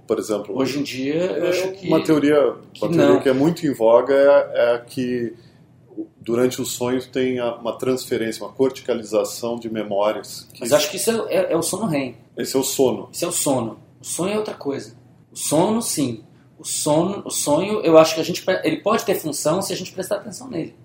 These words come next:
Speaker 2: Então, é, qualquer pessoa que passou por uma perda de um familiar, ou que passou por uma crise muito séria, econômica, ou, ou que foi pra guerra, é, essa pessoa ela vai reportar sonhos muito vívidos, sonhos que têm muito a ver com seus problemas. Então, quando você é colocado numa situação de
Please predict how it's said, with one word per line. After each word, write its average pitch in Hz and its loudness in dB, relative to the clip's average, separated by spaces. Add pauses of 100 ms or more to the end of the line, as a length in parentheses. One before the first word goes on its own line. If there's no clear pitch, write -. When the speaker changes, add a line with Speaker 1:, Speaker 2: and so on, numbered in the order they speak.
(100)
Speaker 2:
Então, 143 2
é, 123 -2
qualquer - 0
pessoa 214 0
que 208 -6
passou 165 -2
por 147 -6
uma - -4
perda 127 0
de 120 -8
um - -10
familiar, 117 -10
ou 113 -14
que - -20
passou - -12
por - -20
uma 123 -12
crise 123 -10
muito 120 -10
séria, - -8 (140)
econômica, - -14 (220)
ou, 127 -2
ou 117 -6
que - -12
foi 143 -2
pra 113 0
guerra, 135 4 (460)
é, 127 0
essa 139 -2
pessoa 165 0
ela 196 0
vai 214 -2 (120)
reportar 160 -2
sonhos 170 -4
muito 139 -6
vívidos, - -10 (140)
sonhos 156 -2
que - -10
têm 131 -4
muito 139 0
a 131 6
ver 131 -6
com - -12
seus - -8
problemas. 131 -8
Então, - -16
quando 233 0
você 233 2
é 208 0
colocado 175 2
numa 139 2
situação 135 -4
de 123 -12